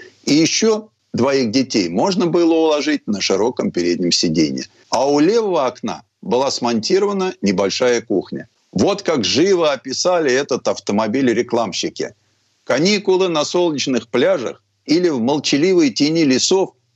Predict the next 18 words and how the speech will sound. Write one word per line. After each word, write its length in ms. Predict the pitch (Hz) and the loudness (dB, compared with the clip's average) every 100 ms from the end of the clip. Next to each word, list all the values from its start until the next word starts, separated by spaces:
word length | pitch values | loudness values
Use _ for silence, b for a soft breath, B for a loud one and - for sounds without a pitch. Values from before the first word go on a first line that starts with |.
| - | -2
или 220 | 156 185 | 0 4
у 160 | 175 156 | 4 2
подножия 640 | 139 127 151 180 151 151 | 0 -2 -2 -2 0 0
таинственных 840 | 123 110 110 107 - 104 104 104 | 0 0 0 -2 0 2 2 2
гор. 300 | 90 90 - - b b b - | 0 -2 -2 -8 b b b -4
Путешествия, 800 | 135 175 - 226 208 - 101 80 | 0 0 2 2 0 0 -2 -2
в 100 | - | -4
которых 400 | 175 190 180 151 | -4 -2 0 0
собственный 500 | - 202 - 180 170 | 0 -2 -2 -2 -2
отель 320 | 170 196 185 | 0 2 0
всегда 400 | - - 107 139 | 0 -2 0 -2
под 220 | 131 117 | -2 -2
рукой. 440 | 107 113 110 80 71 _ _ _ _ - | 0 -2 -2 -2 -4 _ _ _ _ -4
Это 240 | 127 185 | -2 0
больше 360 | 165 180 180 185 | 0 0 0 -2
не 80 | |
пустые 440 | 185 190 - 131 156 | 0 -2 0 0 0
фантазии 720 | 185 170 170 - 92 165 | -2 -4 -2 -2 -2 -8